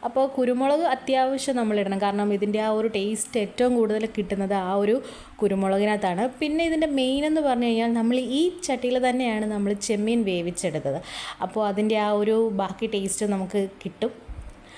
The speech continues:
അങ്ങനെ ദേ നമ്മുടെ ചെമ്മീൻ almost വെന്ത്, അതായത് തക്കാളിക്ക്, അതായത് മസാല ഗ്രേവി almost വെന്ത് കഴിയുമ്പോൾ നമുക്ക് കുറച്ച് ചെമ്മീൻ, അപ്പോൾ ഇത് നമുക്ക് ഇനി നമുക്ക് വാടി കിട്ടിയ നമ്മുടെ ആ ഒരു ഗ്രേവിയിലേക്ക് ഇട്ട് കൊടുക്കാം. അങ്ങനെ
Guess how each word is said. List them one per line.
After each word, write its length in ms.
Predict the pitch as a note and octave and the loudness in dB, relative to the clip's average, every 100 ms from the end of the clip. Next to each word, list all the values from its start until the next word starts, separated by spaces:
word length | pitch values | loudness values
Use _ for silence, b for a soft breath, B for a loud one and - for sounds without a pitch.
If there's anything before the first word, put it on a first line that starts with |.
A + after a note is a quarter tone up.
| B B B E4 | B B B -2
അങ്ങനെ 180 | E4+ F4 F4 | 2 2 2
ദേ 60 | C4 B3+ - - A#3+ | 0 -2 -12 -6 -2
നമ്മുടെ 240 | A3 G#3+ G#3+ | 0 0 -2
ചെമ്മീൻ 320 | A#3 G#3 A3 G#3+ | -2 0 0 0
almost 400 | G3+ G#3 A3+ A3+ G#3+ | 0 0 0 -2 -2
വെന്ത്, 420 | G3 F#3+ G#3 G#3+ A3+ - | 0 0 0 0 -2 -4
അതായത് 220 | - G#3+ A#3+ | -2 0 0
തക്കാളിക്ക്, 540 | A#3 C4+ C#4 D4 D4 C4 - - | -2 0 0 0 0 0 -2 -2
അതായത് 200 | G#3+ B3 | 0 2
മസാല 380 | A#3+ A#3 C#4 C#4+ A3 | 0 0 0 0 0
ഗ്രേവി 340 | A3+ B3 E4 E4+ A#3+ | 0 0 0 2 2
almost 340 | A3+ A#3 A#3 A#3+ | 0 -2 0 -2
വെന്ത് 140 | G#3 | 0
കഴിയുമ്പോൾ 240 | G#3 G3 G#3 | 0 0 0
നമുക്ക് 180 | G3+ A3+ | -2 -2
കുറച്ച് 400 | C#4+ D4 D4 - D#4+ | -2 -2 -4 -6 -2
ചെമ്മീൻ, 280 | G3+ E3 C#3+ B B B B - | -2 -2 -6 B B B B 2
അപ്പോൾ 140 | C4 | 4
ഇത് 80 | C#4 C#4 | 6 4
നമുക്ക് 320 | A3+ A3 D#4 E4 - - - A#3 | 4 2 0 0 -4 -16 -2 4
ഇനി 100 | A#3 A3+ | 6 6
നമുക്ക് 200 | A3 A3+ | 4 4
വാടി 240 | A3 G3+ G#3 | 4 4 2
കിട്ടിയ 200 | G#3 F#3+ G3+ | 0 2 2
നമ്മുടെ 240 | G3 F#3+ F#3+ | 2 2 4
ആ 20 | F#3+ | 4
ഒരു 120 | F#3+ G3 | 4 4
ഗ്രേവിയിലേക്ക് 560 | F#3+ F#3 F#3+ F#3+ F3 C4 | 4 4 4 2 2 0
ഇട്ട് 80 | A#3+ F#3+ | 0 0
കൊടുക്കാം. 260 | E3 - - - - - - - - - - - - B B B - | 0 -4 -10 -20 -20 -20 -20 -20 -20 -20 -20 -20 -18 B B B -4
അങ്ങനെ 200 | D#4 D#4 | 0 2